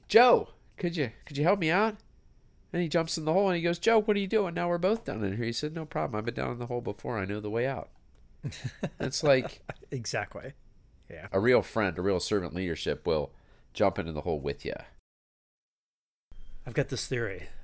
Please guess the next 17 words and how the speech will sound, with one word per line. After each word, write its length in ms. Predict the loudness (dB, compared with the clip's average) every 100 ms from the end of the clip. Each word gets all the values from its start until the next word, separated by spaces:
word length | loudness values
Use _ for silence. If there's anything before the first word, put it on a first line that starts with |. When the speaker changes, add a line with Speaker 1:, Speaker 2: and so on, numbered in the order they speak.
| -12
Speaker 2:
right? 240 | -12 -12 -12 -14 -14 -16 -16 -18 -20 -20 -20 -20 -18 -18 -18 -20 -20 -10
So, 480 | 2 4 6 2 -2 -14 -20 -20 -18 -18 -20 -20 -20 -20 -20 -18 -20 -20 -20 -20 -20 -20 -20 -20 -20 -20 -20 -18
there's 100 | -4
all 120 | -2 -2
this 180 | -4 -2
agitation 680 | -2 -2 -6 -10 -8 -10 -12
with 140 | -18
people. 400 | -18 -16 -16 -18 -20 -20 -8
Speaker 1:
Okay. 200 | -6 -6 -12 -20 -18
Speaker 2:
Especially 760 | -4 -2 -2 -4 -4 -6 -10 -18 -20 -20
with 140 | -14
young 180 | -10 -10
people. 380 | -12 -16 -16 -18 -18 -20 -20 -18 -16 -18 -18 -20 -10
And 420 | -4 -2 -2 -4 -10 -18 -20 -20 -20 -20 -20 -20 -20 -20 -20 -20 -20 -20 -20 -14
I 80 | -12
think 240 | -6 -4 -4
that, 180 | -8